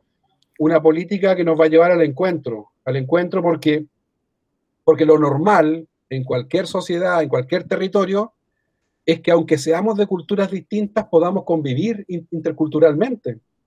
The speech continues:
Como, como tú con Ri-, como Andrés con Ricardo, que, que son amigos y son hue-, huenuí,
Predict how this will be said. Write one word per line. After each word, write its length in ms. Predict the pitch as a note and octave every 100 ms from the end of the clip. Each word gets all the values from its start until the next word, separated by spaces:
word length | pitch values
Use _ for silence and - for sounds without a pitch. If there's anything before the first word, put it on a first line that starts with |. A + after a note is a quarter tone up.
| _ _ _ _ _ _
Como, 320 | D3+ D3+ C3 -
como 240 | D3+ D3+ C3+
tú 100 | G3+
con 200 | G#3+ F#3
Ri-, 160 | E3+
como 200 | E3 D#3
Andrés 280 | D3+ E3 G#3+
con 200 | G#3+ G3+
Ricardo, 560 | F3+ E3+ D4 G3+ E3+ D#3
que, 400 | D#3 D3+ D3 C#3
que 80 | D3+
son 180 | F3+ F3
amigos 480 | E3 D4 B3 G3
y 60 | E3
son 240 | - F3+
hue-, 180 | E3+ E3
huenuí, 520 | D#3+ D#3 E3 A#3+ C4